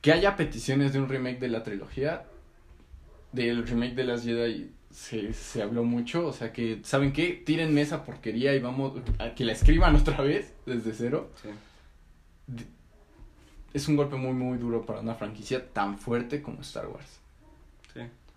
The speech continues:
Speaker 1: La nueve, o sea, presentarte...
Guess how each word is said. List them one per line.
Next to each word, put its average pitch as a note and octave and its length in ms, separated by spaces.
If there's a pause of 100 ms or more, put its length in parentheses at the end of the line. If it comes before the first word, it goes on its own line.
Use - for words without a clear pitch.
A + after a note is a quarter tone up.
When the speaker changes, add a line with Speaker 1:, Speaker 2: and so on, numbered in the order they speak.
(800)
Speaker 1:
La B2+ 160
nueve, C3+ 320
o B2+ 40
sea, C3 200
presentarte... E3 960